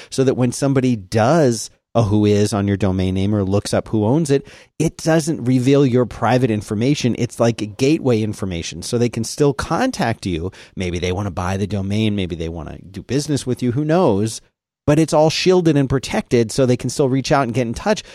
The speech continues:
but it doesn't reveal your private information. It's awesome. This is built in. This is free.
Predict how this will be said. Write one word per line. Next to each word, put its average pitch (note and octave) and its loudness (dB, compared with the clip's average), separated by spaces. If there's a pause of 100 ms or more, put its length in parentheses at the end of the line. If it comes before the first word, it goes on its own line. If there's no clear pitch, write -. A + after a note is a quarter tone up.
(120)
but - 0
it C3 -4
doesn't C3+ 0
reveal A#2+ 2
your A2+ 4
private G2+ -2
information. F#2 -4
It's - -4
awesome. A2+ 0 (200)
This E3 -2
is F#3 -8
built F#3+ -2
in. A#3+ -2
This E3 -4
is F#3+ -8
free. A#3+ -4